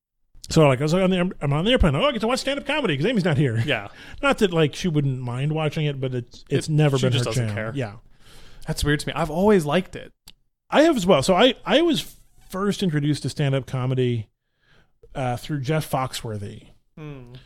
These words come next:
Speaker 1: And I didn't know stand-up comedy was a thing. Like, I didn't, I didn't understand that as an art form. But I had a friend who was, like, my neighbor who went over to his house and he played for me, like, I remember the, the album was Games Rednecks Play,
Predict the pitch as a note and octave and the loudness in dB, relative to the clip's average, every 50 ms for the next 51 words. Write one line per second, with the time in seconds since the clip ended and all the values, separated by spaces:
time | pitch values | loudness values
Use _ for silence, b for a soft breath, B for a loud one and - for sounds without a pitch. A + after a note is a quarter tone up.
0 | B B B B B D#3+ D#3+ G#3+ C4 D4 A#3+ G3+ E3+ E3 E3+ E3 E3 E3 E3+ F3 | B B B B B -2 0 4 4 4 4 2 0 0 0 0 2 2 2 2
1 | F#3+ G3 G3 F#3+ G3 F#3 E3+ D3 - - - D#3 D#3+ D#3 D3 D3 - - - D3 | 0 0 0 -2 -4 -4 -6 -10 -10 -8 -6 -4 -2 -2 -4 -4 -6 -8 -6 -4
2 | C#3 C#3+ C#3+ C3+ B2 A#2+ A#2+ A2 A2+ G#2+ - - - - - - - D3 C3 A#2 | -4 -2 -2 -2 -4 -4 -6 -6 -8 -12 -14 -16 -20 -20 -20 -6 -2 0 0 0
3 | G#2 - - - _ _ - - - - - _ _ _ _ _ _ _ _ _ | -2 -6 -14 -20 _ _ -20 -20 -20 -20 -20 _ _ _ _ _ _ _ _ _
4 | _ _ _ _ _ _ _ _ _ - C#3+ C#3+ F3+ G3+ G#3+ G#3 F#3+ F#3 - - | _ _ _ _ _ _ _ _ _ -2 2 6 6 8 8 8 6 2 0 0
5 | F3 G3 G3+ F#3+ F#3+ F3 E3 E3+ D#3 D3+ - - - E3+ D#3+ D#3+ D3+ D3 C#3+ D3 | 0 2 2 2 0 -2 -4 -4 -4 -6 -6 -8 -8 -6 -4 -4 -4 -4 -4 -6
6 | C3 B2+ B2 B2 - C3 C3+ C3+ B2+ - - - A#2+ A2 G#2 G#2 G2+ G#2 A2+ A#2 | -6 -8 -8 -10 -10 -10 -10 -10 -10 -12 -12 -12 -10 -8 -6 -6 -6 -8 -10 -14
7 | - - - - B B B B B B B B B - D#3+ D#3+ D#3+ E3+ E3+ D3 | -16 -16 -18 -18 B B B B B B B B B 2 2 4 4 4 4 2
8 | - - G#3+ A#3+ C4 A#3+ A3 G#3+ G#3+ G#3 F#3 F3 D3 D#3+ D#3+ D3 D3+ C#3 C#3 C#3 | 0 -2 -4 -2 0 0 0 0 -2 -2 -4 -4 -2 -2 -2 -2 -4 -6 -8 -8
9 | D3 C3 A#2+ A#2+ C3+ F3+ A3+ B3 B3+ B3 B3 A#3+ A#3 G#3+ - - - b b b | -8 -6 -4 0 0 2 2 2 2 4 4 2 2 0 -2 -8 -20 b b b
10 | b b b b - E3 E3+ F3+ F#3 F3+ F3 E3+ D3+ D#3+ D#3+ D#3+ D#3+ D3+ D#3 D#3 | b b b b 2 4 6 6 6 6 4 4 2 2 0 0 0 2 2 0
11 | D3 - - - F#3 G3 G#3 G3 E3+ - E3 D#3 D3+ C#3 C3 B2+ B2+ C3 C3 C3+ | 0 -2 -2 -2 0 0 0 0 0 -2 -2 -2 -2 -4 -4 -6 -6 -4 -4 -2
12 | C3+ C#3+ D3 C3+ C3 B2 A#2+ B2 - C3+ A#2+ A#2+ A2+ - C3 D3 D#3 D#3 C3+ A#2+ | -2 0 0 0 -2 -2 -4 -6 -10 -10 -10 -10 -8 -6 -4 -4 -2 -2 -2 -2
13 | A#2 A#2 A#2 A#2 A#2 - D3 C#3 C#3+ D3 D3 B2 A2+ B2+ C#3 D3 C3+ A#2 A2 A2+ | -4 -4 -6 -6 -6 -2 -2 0 2 2 0 -2 -2 -2 -2 -2 -2 -4 -6 -6
14 | - - - - A2+ G2+ G2+ G2+ G#2 A2+ | -10 -12 -8 -8 -8 -8 -8 -8 -8 -10